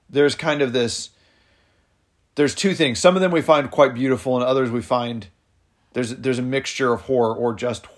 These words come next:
you know, horror and disgust maybe. Maybe there's no mixture there. What is it about flowers that are so uni-, that make them so universally beautiful? I'm,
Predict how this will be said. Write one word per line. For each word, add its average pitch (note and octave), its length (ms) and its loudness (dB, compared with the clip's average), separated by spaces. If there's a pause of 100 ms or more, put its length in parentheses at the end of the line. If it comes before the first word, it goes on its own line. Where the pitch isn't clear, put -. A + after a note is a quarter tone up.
(200)
you A2+ 100 -8
know, G#2 120 -8
horror A2+ 300 -4
and G#2+ 100 -6
disgust G#2 460 -6
maybe. G#2 340 -8 (160)
Maybe A#2 180 -4
there's A2+ 160 -4
no A#2 100 -4
mixture A2+ 380 -8
there. G#2 300 -8 (520)
What G3+ 160 6
is B3 120 2
it B3+ 60 -4
about G#3+ 220 4
flowers F3+ 320 6
that D3+ 100 0
are C#3 60 0
so D#3+ 280 2
uni-, D3 340 -4 (100)
that C#3 180 0
make C#3 180 -4
them C3+ 120 -8
so D3 180 0
universally C3 560 -4
beautiful? B2+ 340 -2
I'm, C3+ 260 0